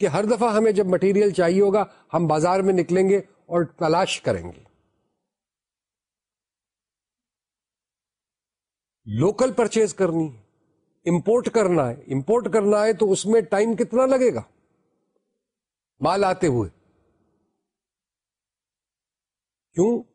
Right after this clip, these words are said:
کہ ڈیلیوری جو ہے آپ نے آرڈر ایسے وقت میں پلیس کرنا ہے، اگر آپ کو پہلی جون کو مٹیریل چاہیے اور آپ کو یہ معلوم ہے کہ کم از کم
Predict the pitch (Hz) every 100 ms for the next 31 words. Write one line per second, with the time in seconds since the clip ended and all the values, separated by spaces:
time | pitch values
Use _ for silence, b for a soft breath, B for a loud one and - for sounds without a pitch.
0 | _ _ _ _ _ - 110 120 147 190
1 | 233 240 180 127 104 120 - 156 - 143
2 | 170 208 - 165 226 214 - 196 151 175
3 | 170 - 147 131 123 127 151 151 147 -
4 | 190 b b _ 165 220 269 226 233 185
5 | - _ 190 180 190 185 190 156 - 156
6 | 190 240 139 - _ _ _ _ _ _
7 | _ _ _ _ _ _ _ _ _ 170
8 | 185 190 226 208 175 151 175 269 233 120
9 | - _ _ _ _ _ _ _ _ -
10 | 170 196 233 214 - 214